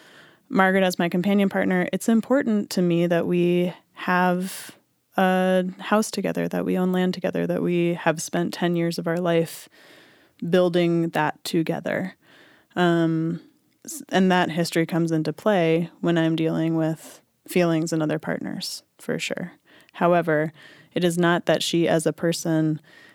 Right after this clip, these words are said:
is more important or more valuable than someone else in my life. It is that we have a shared history that is, that needs and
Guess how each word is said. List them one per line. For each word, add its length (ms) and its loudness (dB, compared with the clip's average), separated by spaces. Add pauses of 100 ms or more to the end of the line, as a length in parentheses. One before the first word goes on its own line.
(120)
is 480 2
more 320 2
important 640 0
or 180 -2
more 260 2
valuable 800 0 (560)
than 140 0
someone 320 -2
else 200 -6
in 100 -2
my 140 -4
life. 460 -8 (120)
It 80 -4
is 140 -2
that 180 -2
we 140 -2
have 200 -2
a 80 -2
shared 340 -2
history 400 -4
that 180 -4
is, 320 -6
that 180 0
needs 400 0
and 380 0